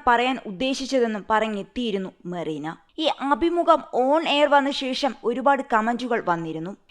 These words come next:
എന്താണ് സംഭവമെന്ന് അറിയാനായി ഒത്തിരി പേർ വിളിക്കുന്നുണ്ട്. എല്ലാവരും ഇത് സ്ക്രിപ്റ്റഡ് ആണെന്നാണ് കരുതിയിരിക്കുന്നത്. അതൊരിക്കലും സ്ക്രിപ്റ്റഡ് അല്ല. എനിക്കുണ്ടായൊരു അനുഭവം, എന്റെ ഒരു പ്രശ്നം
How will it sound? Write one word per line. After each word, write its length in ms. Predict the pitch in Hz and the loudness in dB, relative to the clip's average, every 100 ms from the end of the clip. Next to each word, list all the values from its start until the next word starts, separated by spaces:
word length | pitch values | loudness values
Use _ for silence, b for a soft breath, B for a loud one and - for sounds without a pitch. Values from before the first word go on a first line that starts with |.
| b | b
എന്താണ് 460 | 285 330 349 349 330 | -2 2 2 2 0
സംഭവമെന്ന് 680 | 311 277 277 311 302 285 | 0 4 6 6 6 2
അറിയാനായി 640 | 262 226 254 277 277 254 - | 2 2 4 4 4 0 -2
ഒത്തിരി 420 | 226 _ 311 285 | -4 _ -4 -2
പേർ 260 | - 220 | -2 -2
വിളിക്കുന്നുണ്ട്. 800 | 156 170 170 170 156 139 202 _ _ | -2 -8 -6 -8 -8 -8 -10 _ _
എല്ലാവരും 580 | 240 285 330 339 330 285 | 2 4 6 6 4 0
ഇത് 120 | 269 | -2
സ്ക്രിപ്റ്റഡ് 580 | 277 - 285 285 - 330 | -6 -6 -6 -4 0 4
ആണെന്നാണ് 500 | 277 254 254 240 220 - 208 | 4 4 2 2 0 -2 -2
കരുതിയിരിക്കുന്നത്. 840 | 190 190 226 175 - 151 147 202 - - | -2 -2 -4 -6 -8 -8 -6 -6 -8 -2
അതൊരിക്കലും 680 | 254 254 240 269 269 294 262 | 0 2 0 0 -2 -2 -2
സ്ക്രിപ്റ്റഡ് 600 | - - 247 - 285 196 | -8 -6 -6 -2 0 2
അല്ല. 280 | 151 165 202 - b | 0 -2 -6 -10 b
എനിക്കുണ്ടായൊരു 680 | 269 285 285 247 254 254 254 - | -2 -2 -2 4 6 6 4 0
അനുഭവം, 560 | 190 190 175 156 180 - - | -2 0 -2 -4 -6 -10 -6
എന്റെ 340 | 262 285 311 | -2 0 0
ഒരു 140 | 294 269 | -2 -2
പ്രശ്നം 360 | 226 226 254 | -2 -2 -4